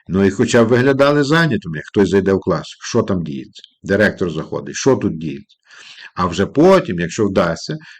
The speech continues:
між тим і з іншим всім утиснути трошки англійської. Не може бути так, що людина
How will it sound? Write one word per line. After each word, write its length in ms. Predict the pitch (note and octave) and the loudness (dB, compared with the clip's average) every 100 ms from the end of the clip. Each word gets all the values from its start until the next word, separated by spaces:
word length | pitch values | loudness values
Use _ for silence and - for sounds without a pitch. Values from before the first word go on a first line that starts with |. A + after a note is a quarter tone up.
| - | -8
між 180 | F#2+ - | -8 -4
тим 220 | F#2+ A#2+ | -4 -2
і 180 | A2 E3 | -2 -4
з 160 | E3 - | -4 -2
іншим 460 | D3 F3 E3 F#3 F3+ - - | 0 0 0 -6 -6 -18 -20
всім 380 | - - E3+ E3+ | -12 -2 -2 0
утиснути 520 | B2+ - G#2+ A#2 D#3 C#3 | -2 -2 -2 -2 -2 0
трошки 380 | A#2 C3 - | 2 2 2
англійської. 640 | C#3 B2 F#2 E2+ - E2 D#2 E2+ _ _ | 0 2 2 -2 -4 -8 -8 -10 _ _
Не 180 | - E2+ | -8 -4
може 260 | B2+ F3+ C#3+ | 2 2 2
бути 220 | C#3+ C3+ | 2 0
так, 220 | A2+ C3+ | 0 0
що 140 | - A2+ | 0 0
людина 440 | G#2+ A2 B2+ B2+ | 2 2 0 -2